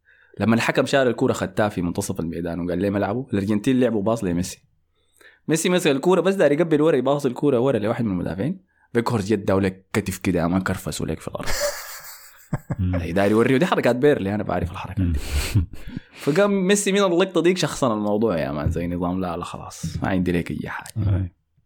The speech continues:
Speaker 1: فقام سب له، وطبعًا شفنا الاشتباكة كمان مع فان خال. وبقية اللقطة، دي ميليانو مارتينيز جا قال له هوس كان سيء جدًا، ما مفروض يحكي مباراة تانية لنا في كأس العالم.
Speaker 2: مم.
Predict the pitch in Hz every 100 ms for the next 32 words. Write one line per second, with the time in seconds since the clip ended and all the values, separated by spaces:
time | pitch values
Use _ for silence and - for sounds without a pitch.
0 | _ - - _ _ _ 147 170 180 139
1 | 131 135 143 143 139 139 127 139 127 113
2 | 117 117 113 110 104 107 104 92 92 95
3 | 101 95 104 - _ _ _ _ _ _
4 | _ _ _ _ - 95 92 95 101 95
5 | 92 92 - 98 95 101 107 120 123 120
6 | 107 98 117 107 101 101 107 104 98 101
7 | 101 - 95 95 95 90 95 95 98 101
8 | - - _ _ _ 98 98 92 95 90
9 | 92 92 85 80 78 82 90 85 80 80
10 | 80 - - 85 - - 87 95 92 87
11 | 90